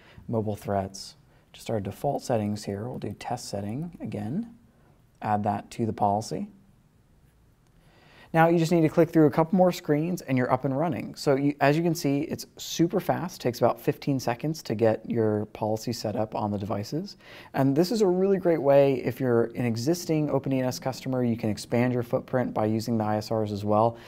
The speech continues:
If you're not an existing customer, and, but you have an I S R you're thinking about getting an I S R, it's a really great way to start getting the benefits of the Umbrella platform.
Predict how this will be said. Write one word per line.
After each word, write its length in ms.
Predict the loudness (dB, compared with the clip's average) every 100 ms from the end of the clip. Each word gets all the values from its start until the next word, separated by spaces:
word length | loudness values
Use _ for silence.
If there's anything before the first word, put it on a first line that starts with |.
| -20 -8
If 140 | -2
you're 80 | 2
not 300 | 4 4 4
an 60 | 0
existing 640 | -2 -4 -6 -6 -6 -4
customer, 580 | -6 -6 -6 -6 -6 -2
and, 160 | -2 0
but 100 | 0
you 120 | 2
have 160 | 0 0
an 60 |
I 160 | 0 -2
S 120 | -2
R 160 | 0 0
you're 140 | -2
thinking 340 | -4 -4 -2 2
about 200 | 2 2
getting 220 | 0 -2
an 60 |
I 140 | -2 -4
S 120 | -4
R, 260 | -2 -2 -4 -12 -10
it's 100 | -4
a 40 |
really 320 | 0 6 6
great 240 | 6 2 2
way 180 | 2 2
to 60 |
start 300 | 0 -2 -2
getting 240 | 0 -2 -2
the 60 |
benefits 600 | -4 -4 -4 -6 -10 -10 -12
of 340 | -8 -6 -6
the 120 | -6 -4
Umbrella 320 | -2 -4 -4
platform. 500 | -10 -14 -14 -18